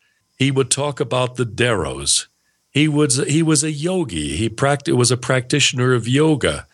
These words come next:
He was a hypnotist. He devoted himself to all kinds of the offbeat, and he was one of these guys,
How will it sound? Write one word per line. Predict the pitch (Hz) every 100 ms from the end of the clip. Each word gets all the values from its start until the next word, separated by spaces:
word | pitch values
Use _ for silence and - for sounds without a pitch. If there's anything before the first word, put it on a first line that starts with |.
| - - - _
He | 143
was | 147 135 131
a |
hypnotist. | 131 180 190 - 87 - - - - - - - - -
He | 143
devoted | 127 123 139 165 175 160
himself | 139 123 - 123 117
to | - 120
all | 147 175 170
kinds | - 156 147 139 131
of | 120
the | 123
offbeat, | 117 117 - 120 101
and | 107
he | 135 226
was | 220 143
one | 117 151 185
of | 165
these | 156 156 131
guys, | 117 92 76 73 90 -